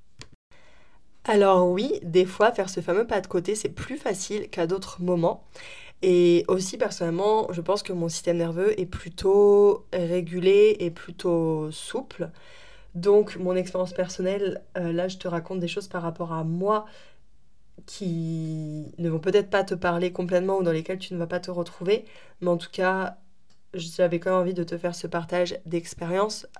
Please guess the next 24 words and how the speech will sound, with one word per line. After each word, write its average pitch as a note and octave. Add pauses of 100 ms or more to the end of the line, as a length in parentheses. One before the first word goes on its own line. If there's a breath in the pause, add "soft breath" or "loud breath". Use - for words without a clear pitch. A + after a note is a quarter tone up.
(120)
Juste F#3+
après, F#3
je F3
vais E3
te, D#3+ (880 loud breath)
euh, D#3+
voilà, D#3+
te D#3+
donner F3
des E3+
petits -
tis-, F#3+ (220)
tips -
qui, F#3
je E3+
pense, F#3+
te F#3
conviendront E3+
bien. E3 (600 loud breath)
Mais G3
en F#3
tout E3
cas, G#3
euh, E3